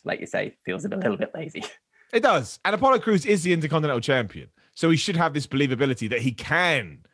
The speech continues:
Speaker 2: win matches
Speaker 1: Yeah.
Speaker 2: by himself. He just chooses not to. But that doesn't mean you have to sort of get his second involved. Like, you could have done this match and Apollo Crews wins with, uh,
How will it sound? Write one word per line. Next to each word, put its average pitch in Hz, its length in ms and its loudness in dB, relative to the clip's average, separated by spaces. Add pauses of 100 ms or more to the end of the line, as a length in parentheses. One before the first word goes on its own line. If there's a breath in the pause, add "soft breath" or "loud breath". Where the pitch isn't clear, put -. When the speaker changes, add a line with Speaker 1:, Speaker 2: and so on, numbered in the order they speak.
Speaker 2:
win 107 160 0
matches 101 320 -6
Speaker 1:
Yeah. 123 120 4
Speaker 2:
by 82 80 -2
himself. 85 440 -8
He 147 120 2
just 143 240 -2
chooses 131 580 -4
not 135 300 0
to. - 140 -14
But - 480 -20
that 151 80 2
doesn't 180 180 0
mean 170 100 0
you 151 80 2
have 151 160 0
to 135 140 -4
sort 123 180 0
of 113 60 -10
get 127 180 -2
his 120 160 -4
second 113 400 -2
involved. 78 480 -12 (300 loud breath)
Like, 180 80 4
you 240 80 0
could 220 120 4
have 175 80 2
done 180 180 2
this 135 180 -4
match 131 240 -2
and 131 80 -4
Apollo 147 240 2
Crews 123 280 2
wins 120 300 0
with, 117 300 0
uh, 104 340 2